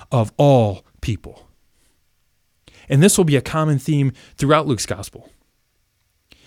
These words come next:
Jesus is not just the fulfillment of Jewish hopes, but the hopes of all people, Jews and Gentiles.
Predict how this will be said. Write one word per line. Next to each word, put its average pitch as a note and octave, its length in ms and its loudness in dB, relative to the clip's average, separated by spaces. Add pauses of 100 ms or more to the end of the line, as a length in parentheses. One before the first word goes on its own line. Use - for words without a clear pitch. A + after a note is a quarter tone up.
(200)
Jesus F3+ 440 2
is B2 140 2
not E3 240 2
just D#3 240 -2
the C#3 80 2
fulfillment C3+ 500 -2
of G#2 140 -6
Jewish F#3+ 380 -2
hopes, - 500 -12 (1040)
but C#3+ 160 -4
the A2+ 80 -6
hopes - 420 -2 (260)
of A#2+ 180 -6
all C3+ 480 2 (220)
people, A2 440 -4 (180)
Jews C#3 560 0 (220)
and A#2+ 380 -2 (140)
Gentiles. - 640 -10